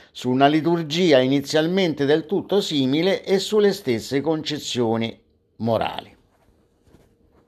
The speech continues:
La principale distinzione dell'antica comunità cristiana dalle sue radici ebraiche era infine la convinzione che Gesù fosse stato il tanto atteso Messia,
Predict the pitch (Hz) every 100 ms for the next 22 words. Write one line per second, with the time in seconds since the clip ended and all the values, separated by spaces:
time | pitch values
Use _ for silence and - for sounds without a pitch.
0 | _ _ _ _ _ _ _ _ _ _
1 | _ _ _ _ _ _ _ _ _ _
2 | _ _ _ _ _ _ 120 156 185 226
3 | 214 240 254 247 170 165 - 160 113 -
4 | 196 196 156 135 131 135 135 190 147 131
5 | 123 123 127 131 143 127 123 117 135 147
6 | 147 131 117 117 113 127 131 120 120 139
7 | 113 107 107 110 92 87 101 131 180 -
8 | _ _ _ _ _ 202 180 139 135 143
9 | 139 139 117 113 117 123 143 147 185 202
10 | - 208 202 185 147 147 139 165 190 202
11 | 165 139 147 156 175 - 147 139 139 139
12 | - 156 151 139 135 147 139 127 127 120
13 | - 95 90 98 117